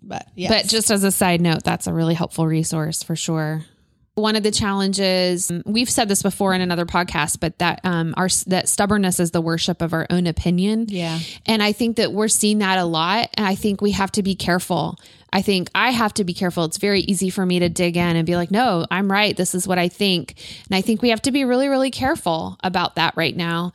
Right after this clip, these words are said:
Speaker 2: and not just assume that, that everyone thinks like us or talks like us or feels like us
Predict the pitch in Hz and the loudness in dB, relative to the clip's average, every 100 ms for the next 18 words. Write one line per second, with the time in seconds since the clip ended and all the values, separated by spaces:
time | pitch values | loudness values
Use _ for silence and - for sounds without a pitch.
0 | - - - 208 208 214 220 226 226 214 | -12 -12 0 2 4 4 2 0 -2 0
1 | 202 - 226 220 208 190 190 - 190 185 | 0 2 2 4 4 2 0 -2 -2 2
2 | 175 - - 202 202 196 185 180 220 - | 2 2 0 0 2 2 2 0 -2 0
3 | 202 196 175 - 170 208 - 214 190 180 | 0 2 2 0 0 0 0 -2 0 -2
4 | 185 180 262 320 330 185 180 175 175 175 | -2 -2 2 2 2 0 0 0 0 -2
5 | - | -6